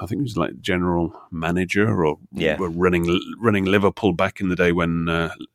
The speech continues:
Speaker 1: Gerrard was, uh, was playing. He said, "People on the outside maybe think me and Christian are best mates and that we go to the cinema together, but that's not the case. I've known Christian for the past decade and we've bumped into each other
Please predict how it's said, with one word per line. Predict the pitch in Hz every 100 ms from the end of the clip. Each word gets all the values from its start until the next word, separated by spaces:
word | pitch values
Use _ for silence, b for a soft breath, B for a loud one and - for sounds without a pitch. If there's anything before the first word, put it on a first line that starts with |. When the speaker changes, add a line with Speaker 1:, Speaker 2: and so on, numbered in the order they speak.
| _
Speaker 1:
Gerrard | - 92 85 82 82
was, | 90 80 - 95
uh, | 87
was | - 87
playing. | - - 98 92 90 -
He | 98
said, | 101
"People | - 117 117
on | 107
the | 104
outside | 117 - - 120 113
maybe | 120 120 113
think | - - 131 120
me | 113 117 135
and | 127 117
Christian | - 127 - 123
are | 113
best | 131 127 -
mates | 131 135 -
and | 120 113
that | 110
we |
go | 110 123
to | 117 120
the |
cinema | 113 165 139 98
together, | 85 95 92 85
but | 85 90
that's | 98 -
not | 107
the | 95
case. | - 101 101 - 107
I've | 95
known | 104 90
Christian | - 104 - 92 85
for |
the | 92
past | - 92 -
decade | 104 95 98 92 -
and | 92
we've | 90 -
bumped | 104 95 -
into | 98 92
each | 95 - 101
other | 92